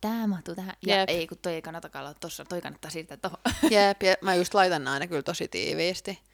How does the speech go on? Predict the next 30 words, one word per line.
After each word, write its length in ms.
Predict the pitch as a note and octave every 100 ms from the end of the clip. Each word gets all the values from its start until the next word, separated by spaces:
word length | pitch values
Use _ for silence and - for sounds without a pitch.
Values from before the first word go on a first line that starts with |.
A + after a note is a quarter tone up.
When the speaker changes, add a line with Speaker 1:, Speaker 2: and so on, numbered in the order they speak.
| -
Speaker 1:
Joo. 320 | G3 F3 F3+ - _ _ _ _ _ _ _ _ _ _ _ _ _ -
Speaker 2:
Mut 160 | G3+ F3+
joo, 220 | F3 F#3 - - -
Speaker 1:
Ja 80 | F3+
Speaker 2:
se 60 |
on 60 | F3
Speaker 1:
käytät 160 | E3+ G#3+
Speaker 2:
kyllä 100 | G#3+
Speaker 1:
tilan 280 | F3 E3 F3+
hyvin. 280 | F3 F3 - C#4+
Speaker 2:
Joo, 360 | D#4+ A3+ F3 -
se 120 | - A#3
on 100 | F#3
Speaker 1:
Joo. 80 |
Speaker 2:
paras. 280 | F#3 F3 F3
Vähän 120 | C#4+
niinku 180 | C4 C#4+
peli 240 | - D#3 -
just, 200 | - -
että 220 | - - - _ _ - -
kuinka 240 | A3 F#3+
paljon 200 | E3 D3
mä 60 | D#3+
saan 200 | E3 C#3+
mahtua. 440 | C#3 - - G#3+ - - _ _ _ _ _ -
Speaker 1:
Oliks 260 | C#4 F4
sulla 160 | E4+ C4
vielä 180 | G#3+ G3+
monta 320 | G3 F3+ -
tämmöstä? 480 | - E2+ G3 -